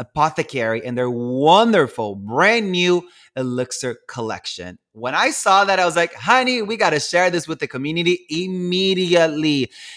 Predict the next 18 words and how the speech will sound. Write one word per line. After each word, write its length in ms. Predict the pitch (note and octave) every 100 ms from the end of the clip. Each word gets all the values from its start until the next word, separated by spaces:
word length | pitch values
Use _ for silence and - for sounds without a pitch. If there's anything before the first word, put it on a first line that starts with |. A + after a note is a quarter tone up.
| -
Even 220 | A#3 C4+
if 100 | B3+
you're 120 | A#3
not 200 | F#3 G#3
interested 320 | G3 D#3 -
in 60 | C#3+
becoming 320 | B2 C3 A#2+
fully 280 | G#2+ A#2 A2
sober, 380 | - G2+ G2+ F#2+
you're 180 | G#2+ G2
sober 300 | - G#2 G2
curious, 600 | - A3 A3 G#3 G#3 E3+
you 120 | C#3+
just 140 | D#3+ G#3
wanna, 260 | D3+ A2+ - _ _ _
you 80 | A#3+
know, 160 | A#3 A3+
kinda 500 | C#4+ D#4 F#3 B2